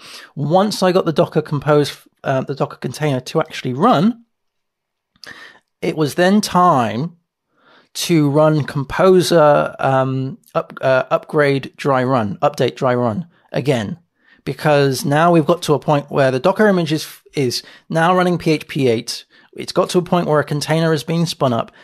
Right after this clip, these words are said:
and I could do a H T T P access or a curl request to the page to actually see that the thing is coming back. Uh, but now it's time to actually tr-,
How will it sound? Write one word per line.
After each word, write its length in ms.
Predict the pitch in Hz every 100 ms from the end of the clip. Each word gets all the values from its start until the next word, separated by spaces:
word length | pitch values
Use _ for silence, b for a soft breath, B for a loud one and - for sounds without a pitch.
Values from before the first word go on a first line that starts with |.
| b b b 127
and 100 | 123
I 120 | 120
could 360 | - 175 151
do 160 | 123 143
a 80 | 123
H 220 | 143 -
T 100 | 143
T 100 | 131
P 200 | 135 127
access 500 | 123 - 127 120 -
or 100 | 131
a 60 | 117
curl 260 | 139 135
request 440 | 123 - 117 - -
to 60 |
the 60 | 131
page 360 | 120 110 110
to 100 | -
actually 220 | 131 - 127
see 340 | - 156 135
that 220 | 127 -
the 80 | 147
thing 160 | 127 123
is 120 | 120
coming 240 | - 123
back. 280 | 170 180 _ B B B B B B B _ _ -
Uh, 160 | 131
but 180 | 123 147
now 300 | 156 156 170
it's 140 | 185 -
time 320 | 147 135 131
to 140 | -
actually 340 | 135 - 135 123
tr-, 480 | - - - -